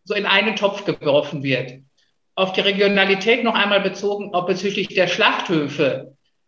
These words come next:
Es ist Mörs zugemacht worden, es war ein E-U-Schlachthof. Es ist Krefeld zugemacht worden, es ist Duisburg zugemacht worden. Wo war die Politik? Und das ist ja schon Jahre her. Und zum anderen jetzt mit diesen Kantinen und dem Essen.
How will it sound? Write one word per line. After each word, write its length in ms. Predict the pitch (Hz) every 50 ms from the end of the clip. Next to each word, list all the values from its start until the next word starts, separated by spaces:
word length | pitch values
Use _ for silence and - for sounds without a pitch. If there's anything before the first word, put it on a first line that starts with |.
| _ _
Es 160 | - 185 185
ist 220 | 185 190 - 180 190
Mörs 420 | 202 202 214 240 262 - - -
zugemacht 520 | - 180 165 165 156 151 143 - - -
worden, 340 | 165 143 135 131 135 135 135
es 160 | 156 139 -
war 160 | 175 165 180 175
ein 240 | 160 175 - - -
E-U-Schlachthof. 720 | 190 202 220 - - 175 143 - - - 143 127 117 -
Es 100 | - -
ist 140 | - - -
Krefeld 460 | - 233 277 285 - 277 254 - 262
zugemacht 440 | - 233 220 220 208 208 208 208 -
worden, 220 | - 196 190 190
es 140 | 190 185 190
ist 180 | 190 185 - 202
Duisburg 380 | 220 254 254 - 170 - -
zugemacht 420 | - 165 147 156 143 139 131 139 -
worden. 260 | 147 135 135 135 - - - -
Wo 140 | - 170 170
war 200 | 175 175 190 -
die 160 | 233 - -
Politik? 640 | - 175 156 143 135 - 143 123 - - - - - _ _ _ _ _ _ _ _ _ _ _ _ _ _ _ _ _ _ _ _ _ _ _ _ _ _ _ _ _ _ _ _ _ -
Und 120 | 180 165
das 140 | 185 165 175
ist 120 | 196 -
ja 100 | - 185
schon 220 | - - 196 190 190
Jahre 320 | 190 196 202 180 165 135
her. 300 | 139 143 131 120 120 - - - - - _ _ _ - - -
Und 140 | 185 185
zum 180 | - 202 185 -
anderen 320 | 185 214 226 233 233 226
jetzt 260 | 214 214 214 - - -
mit 140 | 185 180
diesen 200 | - 175 170 175
Kantinen 640 | 170 170 175 170 175 - - - 226 247 254 254 254
und 140 | - 170 170
dem 140 | 185 175 -
Essen. 540 | - - 226 226 - 190 220 302 - -